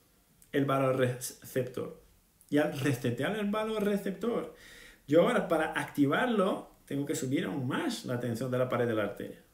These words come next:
Es decir, tengo que aumentar aún más la resistencia vascular periférica o aumentar aún más, eh, la actividad simpática. ¿Ok? Pero además de esto, sigo estresado, soy sedentario y todo esto,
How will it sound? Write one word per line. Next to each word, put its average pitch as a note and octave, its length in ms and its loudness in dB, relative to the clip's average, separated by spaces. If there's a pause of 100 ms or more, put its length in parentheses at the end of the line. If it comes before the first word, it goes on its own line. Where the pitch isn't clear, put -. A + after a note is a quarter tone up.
Es C3 100 -4
decir, A#2+ 280 -8
tengo A#2 140 -4
que C3+ 80 0
aumentar C#3 320 0
aún G3 200 0
más G3+ 360 2
la C3+ 160 2
resistencia B2+ 580 0
vascular B2+ 380 -4
periférica E3+ 480 -2
o C#3 200 -2
aumentar C3+ 360 -4
aún F3 200 -2
más, F3 440 -2 (520)
eh, C3 600 0
la D3 140 4
actividad A#2+ 280 -2
simpática. - 560 -6 (1200)
¿Ok? B2+ 160 -4 (1600)
Pero G#3 160 4
además C#4+ 340 4
de F#4 120 4
esto, G3 400 2
sigo A#3 260 0
estresado, B3+ 840 0
soy G3 260 -2
sedentario G3 800 -2
y A#3 80 -2
todo G#3+ 340 0
esto, C#4 580 -2